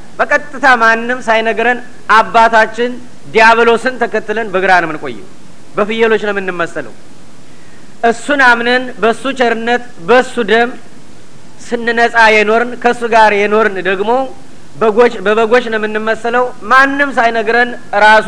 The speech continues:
ቸርነቱ በቆኙ ያቆመናል። ሁለታችንም ከቆምን በኋላ አዋጅ አለ።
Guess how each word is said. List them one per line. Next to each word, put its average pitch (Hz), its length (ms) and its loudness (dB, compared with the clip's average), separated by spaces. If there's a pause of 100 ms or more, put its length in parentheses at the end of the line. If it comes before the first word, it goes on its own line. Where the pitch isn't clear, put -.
ቸርነቱ 185 460 -2 (200)
በቆኙ 170 360 -2
ያቆመናል። 131 500 -4 (1200)
ሁለታችንም 262 840 0
ከቆምን 233 420 -2
በኋላ 214 380 6 (640)
አዋጅ 202 480 6
አለ። 156 280 2